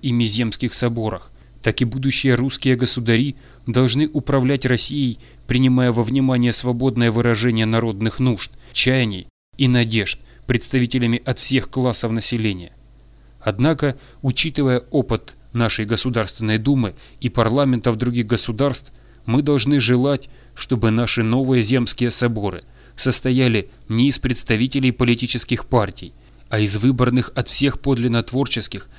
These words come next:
созидательных сил нации, то есть из делегатов от всех видов духовного творчества и хозяйственного труда.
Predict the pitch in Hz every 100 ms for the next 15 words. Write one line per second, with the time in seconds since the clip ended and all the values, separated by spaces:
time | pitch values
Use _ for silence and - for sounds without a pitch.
0 | - - 139 117 120 135 131 127 123 -
1 | 131 113 110 95 - - - - - -
2 | - 131 135 - - 123 101 123 123 131
3 | 139 131 - 127 - - 139 - 127 131
4 | 131 107 117 127 123 123 113 - 120 123
5 | 127 - 120 - - - 120 - 110 110
6 | - 110 107 104 - 117 107 87